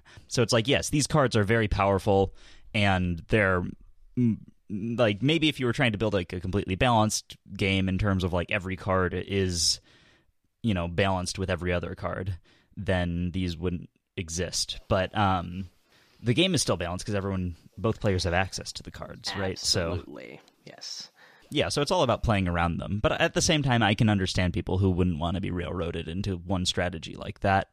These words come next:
Speaker 1: But, I mean, also, you know, if we're talking about in some weird theoretical case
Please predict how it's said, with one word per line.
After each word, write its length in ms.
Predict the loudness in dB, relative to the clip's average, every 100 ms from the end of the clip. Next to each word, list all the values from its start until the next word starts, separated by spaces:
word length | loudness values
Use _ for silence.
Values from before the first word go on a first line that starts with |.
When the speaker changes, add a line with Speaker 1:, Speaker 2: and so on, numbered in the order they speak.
| -4
Speaker 1:
But, 280 | 2 2 0 _ _ _ -20 -2
I 80 | 2
mean, 380 | 6 6 4 -2 2
also, 480 | 4 4 2 2 2
you 100 | 2
know, 260 | 2 0 -4 -6
if 120 | -2
we're 80 | 0
talking 260 | 2 2 4
about 220 | 2 0 _ _ _ _ _ _
in 160 | 2
some 220 | 4 4 4
weird 260 | 4 2
theoretical 500 | 2 4 4 2 -2
case 400 | -2 -2 0 0